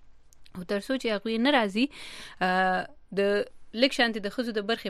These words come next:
په حوالې سره به، اه، پیر صاحب، اه، خبرې وکړو چې په امریکا کې هم که ولیدلی شي، اوسه پورې، اه، ښځه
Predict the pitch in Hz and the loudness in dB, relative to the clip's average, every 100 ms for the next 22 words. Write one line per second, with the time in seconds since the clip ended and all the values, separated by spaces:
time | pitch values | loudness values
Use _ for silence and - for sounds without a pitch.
0 | - 175 175 180 180 - 180 180 180 - | -8 -8 -6 -6 -10 -10 -10 -8 -10 -14
1 | - - - 175 180 175 202 202 220 208 | -20 -18 -10 -6 -6 -6 -6 -4 -6 -6
2 | - - 190 180 - 175 180 180 175 - | -14 -16 -14 -10 -8 -6 -6 -6 -8 -10
3 | 180 - - - - 202 208 - - - | -14 -14 -18 -14 -4 -2 -2 -4 -20 -20
4 | - - - - 208 214 - 320 277 226 | -20 -14 -8 -2 0 0 2 2 2 2
5 | 269 202 - - - 190 196 196 190 190 | 2 2 -4 -16 -6 -4 -2 0 0 -2
6 | - 214 208 - 202 202 98 196 - - | -4 -4 -4 -4 -8 -6 -4 -6 -8 -16
7 | - - - 180 180 190 - 247 220 | -20 -18 -16 -14 -12 -10 0 2 2